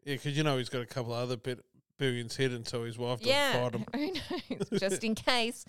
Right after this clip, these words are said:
Speaker 2: You never know.
Speaker 1: Well, this was a thing that I saw was, uh, the way that it was f-,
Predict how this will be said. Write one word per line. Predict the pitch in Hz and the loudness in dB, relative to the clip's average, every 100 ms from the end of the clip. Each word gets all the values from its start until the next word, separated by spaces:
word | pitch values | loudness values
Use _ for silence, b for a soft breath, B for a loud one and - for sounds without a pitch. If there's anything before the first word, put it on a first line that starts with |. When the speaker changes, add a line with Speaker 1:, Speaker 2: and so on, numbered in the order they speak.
| B B B | B B B
Speaker 2:
You | - 147 | -4 0
never | 170 185 208 | 2 2 2
know. | 240 233 226 226 277 | 4 4 4 2 2
Speaker 1:
Well, | 180 | 4
this | 294 359 | 4 4
was | 349 | 6
a | 254 | 4
thing | - 196 | 6 4
that | 185 | 6
I | 147 165 | 8 8
saw | 175 - 113 104 127 _ _ _ _ _ | 6 2 -2 -8 -12 _ _ _ _ _
was, | 143 151 139 131 - - - - | 6 8 8 4 0 -4 -8 -2
uh, | 127 120 113 113 107 _ _ _ _ _ _ _ - - - _ _ _ _ _ _ _ 170 | 0 0 -2 -8 -12 _ _ _ _ _ _ _ -20 -20 -20 _ _ _ _ _ _ _ -2
the | 190 196 | 2 8
way | 220 | 8
that | 190 156 | 10 6
it | |
was | 135 120 | 4 -2
f-, | - - | -6 -10